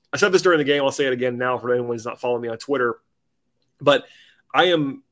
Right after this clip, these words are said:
usually pretty anti-rookie. I think rookies are generally pretty bad.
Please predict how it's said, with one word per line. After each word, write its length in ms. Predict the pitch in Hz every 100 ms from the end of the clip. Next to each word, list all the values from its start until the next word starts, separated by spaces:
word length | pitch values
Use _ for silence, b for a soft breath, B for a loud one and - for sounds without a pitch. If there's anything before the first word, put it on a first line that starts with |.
| _ _
usually 800 | 139 160 185 160 147 135 123 - 123
pretty 320 | - 165 170
anti-rookie. 760 | 135 131 131 127 120 123 165 151
I 60 | 117
think 160 | 123
rookies 300 | 127 120 120
are 60 | 123
generally 400 | 117 120 127 127
pretty 260 | 127 139 113
bad. 400 | 113 131 151